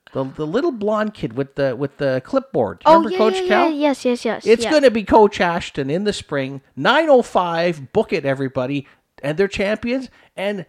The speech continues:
Speaker 1: as members, Ashton, we might be in line to purchase a championship ring if that happens.
Speaker 2: Yep.
Speaker 1: What do you say?
Speaker 2: We have to go ahead and get it. I mean,
Speaker 1: <laughs>
Speaker 2: this,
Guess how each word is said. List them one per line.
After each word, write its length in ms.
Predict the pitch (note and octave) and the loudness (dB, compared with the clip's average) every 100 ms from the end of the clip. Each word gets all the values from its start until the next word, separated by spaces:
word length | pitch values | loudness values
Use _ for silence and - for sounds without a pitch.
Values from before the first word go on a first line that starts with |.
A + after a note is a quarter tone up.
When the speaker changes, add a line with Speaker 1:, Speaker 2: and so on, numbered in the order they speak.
| _ - | _ -6
Speaker 1:
as 380 | F3+ A#3+ C4 | -2 0 -2
members, 540 | F3+ G3+ D4 C#4+ G#3+ D3+ | -2 -2 0 0 -2 -2
Ashton, 480 | A#2 G#2 - F#2 - - - | -6 -6 -12 -18 -18 -20 -14
we 400 | A#2 D#3+ C#4 E4+ | -8 -4 -2 0
might 360 | G#3+ G#3 C4 - | 0 0 -2 -4
be 160 | A3 | -4
in 180 | G3 E3 | -2 -2
line 500 | D#3+ G#3 C#4 G3+ G2 _ _ _ _ _ _ _ _ _ _ _ _ | -2 -2 -2 -4 -8 _ _ _ _ _ _ _ _ _ _ _ _
to 160 | - F#3+ | -2 -2
purchase 540 | - A#3 D#4 - A3 | 2 2 2 0 -2
a 80 | F#3+ | -2
championship 720 | E3 A3+ B3+ C4+ A#3 G3+ G3+ - | -2 -2 0 -2 -4 -4 -6 -2
ring 320 | F#3+ C4+ D#4 | 4 4 4
if 140 | A#3 | -2
that 160 | G#3+ F#3 | -2 -2
happens. 400 | A#3 D#4 B3+ G#3+ | 2 2 2 2
Speaker 2:
Yep. 180 | A3 G#3 | 4 6
Speaker 1:
What 180 | C4 D#4+ | 6 4
do 80 | |
you 200 | B3+ F#3+ | 2 0
say? 500 | D#3 - C4 F4 F#3 - _ - _ _ _ - | 0 0 0 -2 -4 -8 _ -20 _ _ _ -18
Speaker 2:
We 580 | G3+ A3 B3 C#4+ D4 D4+ | -12 -8 -4 -4 -4 -4
have 300 | B3+ C4 - | -6 -8 -8
to 100 | B3 | -4
go 260 | C4 C4 | 0 2
ahead 240 | C4 B3+ B3 | 2 0 -2
and 140 | B3+ | -2
get 100 | B3+ | -2
it. 60 | C4 | -2
I 160 | A#3+ | -4
mean, 260 | A#3+ A#3+ A#3 F#3+ - - - | -4 -6 -6 -12 -8 -8 -4
Speaker 1:
<laughs> 440 | - - - G#3 | -6 -6 -18 -10
Speaker 2:
this, 260 | A3 G#4+ | 0 0